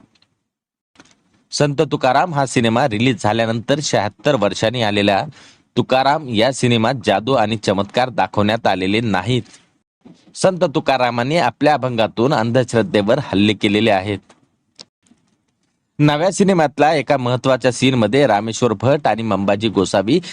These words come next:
धर्मपीठाचा आदेश घेऊन तुकारामांकडे येतात. "आम्ही पंडित काय मेलो की काय?"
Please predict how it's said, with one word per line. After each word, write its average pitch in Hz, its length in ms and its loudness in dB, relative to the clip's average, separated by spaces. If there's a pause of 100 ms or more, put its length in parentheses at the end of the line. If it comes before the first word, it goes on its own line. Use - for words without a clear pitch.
(120)
धर्मपीठाचा 139 800 0
आदेश 117 360 -2
घेऊन 139 240 0
तुकारामांकडे 107 800 -2
येतात. 117 380 0 (1300)
"आम्ही 196 220 0
पंडित 165 380 -2 (120)
काय 202 140 4
मेलो 160 340 2
की 226 160 0
काय?" 156 420 -2